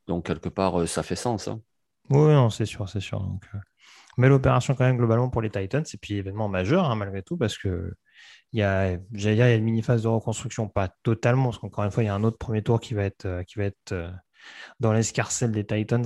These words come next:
Speaker 2: dans quelques, dans quelques minutes. C'est juste vraiment le changement de, de receveur numéro un, mais sachant qu'il y avait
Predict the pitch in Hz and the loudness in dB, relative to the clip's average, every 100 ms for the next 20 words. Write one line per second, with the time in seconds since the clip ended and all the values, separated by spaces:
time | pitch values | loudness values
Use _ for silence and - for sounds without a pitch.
0 | 110 101 113 104 107 101 104 113 - 117 | 0 -2 -2 -4 -4 -4 -2 -4 0 0
1 | 123 143 151 143 - 110 110 123 - 113 | 4 6 6 4 2 -4 0 -2 -2 0
2 | 117 127 117 110 - 123 120 127 120 _ | 2 2 2 0 -2 -4 -2 -2 -4 _
3 | _ - - _ 110 104 110 107 104 101 | _ -20 -20 _ -4 2 2 2 2 0
4 | 107 107 - 113 110 110 107 104 95 98 | 0 0 0 0 2 2 0 -2 -2 0
5 | 135 175 127 104 110 - 139 - 110 101 | 0 -2 -2 -4 -4 -2 -4 -2 -2 -2